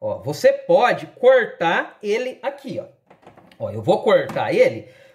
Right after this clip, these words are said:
porque pra gente não precisar, da forma que eu tô fazendo aqui, gente, pra gente não precisar mexer aqui no fechamento de fio, ok? Então, eu posso cortar ele aqui, ó, na entrada da bobina. Corta com jeitinho aqui, ó, o fio preto, ó, tá vendo?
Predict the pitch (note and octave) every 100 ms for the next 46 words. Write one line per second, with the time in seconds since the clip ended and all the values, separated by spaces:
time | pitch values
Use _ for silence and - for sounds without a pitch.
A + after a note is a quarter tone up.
0 | _ - C#4 - - F#3+ C4+ - - F#3+
1 | G#3 E3 A3 C4 G#3+ G#3+ F#4 F#4 E4 -
2 | D#3 A#2 D3+ A#3 E3+ - F3 F#3+ F#3 F3
3 | E3 D#3+ E3 - B2 G#2 G2 A3 G#3 A2
4 | - - _ _ _ _ _ _ - E3+
5 | D#3 D#3+ G3+ G3 D3+ B3 E4+ D#4 D4+ G#3
6 | C#3 D3+ G3 G3 - F3+ F3+ F#3+ F#3 F#3
7 | G3+ F#3 D#3+ F3+ E3 - - D#3+ G2+ -
8 | _ G#2+ - D3 D4+ E4 - _ _ _
9 | F#3 C#4+ C#4+ A3 G#3+ G3 B3 B3+ - B3+
10 | D4 C4+ G3+ A#3+ A#3+ B3+ D4+ B3 G#2+ C#3+
11 | G3+ F3 F3+ G3+ G#3+ D#4 G3+ - - D#3
12 | F3+ D#3 C#3 A2+ A2+ A2 A2 G2+ - A3+
13 | - - C3+ B2+ F#3 G3+ - - C3+ F3
14 | -